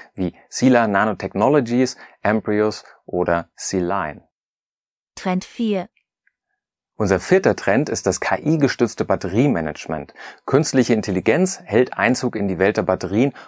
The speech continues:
Speaker 1: optimiert den Stromverbrauch und steigert die Leistung. Mit fortschrittlichen Algorithmen kann K I Nutzungsmuster analysieren, die Energieversorgung anpassen und den Zustand der Batterie genau vorhersagen.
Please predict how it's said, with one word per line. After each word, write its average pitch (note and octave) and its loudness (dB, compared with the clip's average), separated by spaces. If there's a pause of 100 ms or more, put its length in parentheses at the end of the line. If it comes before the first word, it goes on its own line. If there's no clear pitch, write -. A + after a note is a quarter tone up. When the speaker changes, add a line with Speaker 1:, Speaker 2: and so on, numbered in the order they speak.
(100)
Speaker 1:
optimiert A2+ 2
den A2 2
Stromverbrauch A#2+ 0
und G2+ -4
steigert E2+ -2
die G2 -2
Leistung. G2+ 0 (300)
Mit - -8
fortschrittlichen B2+ 0
Algorithmen G#2 2 (320)
kann C#3+ 0
K F#2 0
I B2+ 2 (200)
Nutzungsmuster B2+ 0
analysieren, B2+ 0 (200)
die G2 -4
Energieversorgung G2 2
anpassen B2+ -2
und D3 -2
den G#2+ -2
Zustand F#2+ -2
der E2+ 0
Batterie F2+ 0
genau F2+ 2
vorhersagen. F#2+ 0